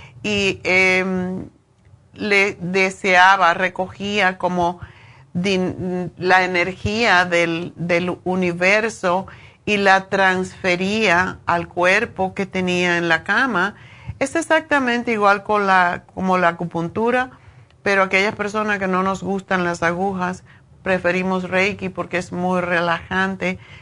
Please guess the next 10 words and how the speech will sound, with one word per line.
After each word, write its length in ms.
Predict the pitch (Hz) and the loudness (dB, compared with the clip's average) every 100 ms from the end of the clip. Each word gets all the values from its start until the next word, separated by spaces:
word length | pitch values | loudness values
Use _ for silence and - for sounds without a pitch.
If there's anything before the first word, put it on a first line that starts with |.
| - | -6
Le 120 | - 311 | -2 0
ponen 340 | 185 185 180 | 2 2 0
piedras, 640 | 220 226 220 208 190 185 | 0 4 4 4 4 4
le 140 | 185 165 | 2 -4
ponen, 480 | 175 165 160 165 - - - - - | -4 -2 -2 -4 -8 -20 -20 -16 -2
am, 800 | 180 165 165 160 165 143 - - - | 2 2 2 -2 -6 -10 -12 -10 0
al-, 380 | 180 180 - | 0 0 -6
música 1040 | 180 185 190 185 - 170 - 175 170 170 160 | -6 -4 -4 -4 -8 -10 -2 0 2 0 -4
muy 480 | - 170 175 180 | -6 -8 -4 -2
bonita, 800 | 170 170 175 190 185 170 175 190 | -2 -4 -4 -4 -4 -2 -2 -2